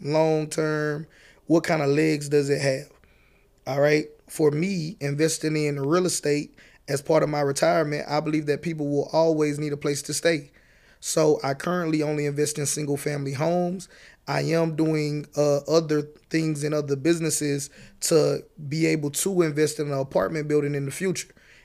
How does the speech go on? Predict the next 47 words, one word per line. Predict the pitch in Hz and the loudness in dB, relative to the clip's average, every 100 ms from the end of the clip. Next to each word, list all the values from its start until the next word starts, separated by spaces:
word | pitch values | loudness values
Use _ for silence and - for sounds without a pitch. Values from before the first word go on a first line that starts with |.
| _ | _
In | 147 | -4
the | 139 | -2
meantime, | 151 185 180 160 160 151 147 | 0 2 0 0 0 0 0
though, | 143 151 | 0 0
just | 147 143 | -2 -2
like | 147 | -2
we | 147 143 | -2 -4
said | 156 156 | -2 -2
early, | - 165 151 139 - - - _ | 0 0 0 -4 -12 -20 -20 _
um, | 151 147 147 | -2 0 2
whatever | 147 160 160 | 4 4 4
is | 151 | 0
worth | 156 147 139 | 2 2 2
doing | 165 165 | 0 0
is | 147 | 0
worth | 143 143 | 0 0
starting | - 147 143 139 | 0 2 2 2
now. | 151 151 156 - - | -2 -2 -6 -20 -20
So | - - | -14 -8
I'm | 139 | -2
not | 151 156 | 0 0
gonna | 147 147 | 0 2
wait | 160 160 | 2 2
until | 151 143 | 0 -2
I | 143 | -2
can | 143 | -4
buy | 147 147 | -2 -2
an | 143 | -2
apartment | 139 156 165 156 151 | -4 -2 -2 -2 0
building | 147 143 | 0 0
before | 139 - 143 | -4 -4 -2
I | 139 | -2
get | 143 | -4
into | 139 | -4
real | 143 165 | -2 -2
estate. | 151 - 151 143 - - - | -2 -2 -4 -4 -10 -20 -18
If | - | -4
I | 139 | -2
can | 143 147 | -2 -4
afford | 139 - 151 151 | -4 0 2 2
move-in | 147 156 147 151 147 | 0 -2 -2 -2 -2
ready | 151 147 | -2 -2
single-family | 160 147 143 156 147 143 | -4 -4 -6 -8 -6 -4
homes | 156 156 151 | -2 -2 -2
in | 156 | -4
this | 147 | -4
market, | 160 170 170 175 | -4 -4 -2 -4